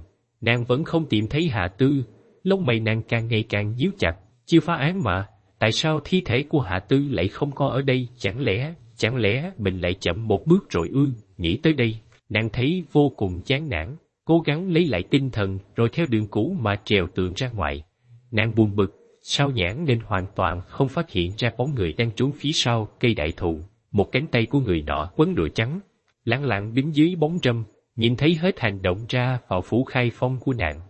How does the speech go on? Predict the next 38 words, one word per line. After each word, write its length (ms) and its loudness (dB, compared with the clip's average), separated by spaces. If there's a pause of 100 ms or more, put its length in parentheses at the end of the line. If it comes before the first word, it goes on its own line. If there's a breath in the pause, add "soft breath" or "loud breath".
Sau 240 0
khi 140 0
cử 220 0
hành 200 -2
xong 360 -4
một 200 -2
loạt 240 0
các 200 -4
nghi 120 4
thức 220 -2
tế 220 0
trời 380 0
như 180 4
nghênh 300 0
đế 180 0
thần, 160 -4 (200)
dâng 280 2
ngọc 300 -4
và 80 -2
tơ 280 0
lụa, 260 -4 (300)
vào 140 2
miếu, 300 0 (340)
hiến 140 4
lễ 180 4
đầu, 280 0 (320)
hiến 180 2
lễ 240 4
cuối, 280 4 (120)
thu 140 6
lương 260 2
thực, 220 -4 (200)
tiễn 240 0
đế 180 2
thần, 220 -4 (440)
nhìn 180 2
lửa 220 2
đốt, 260 2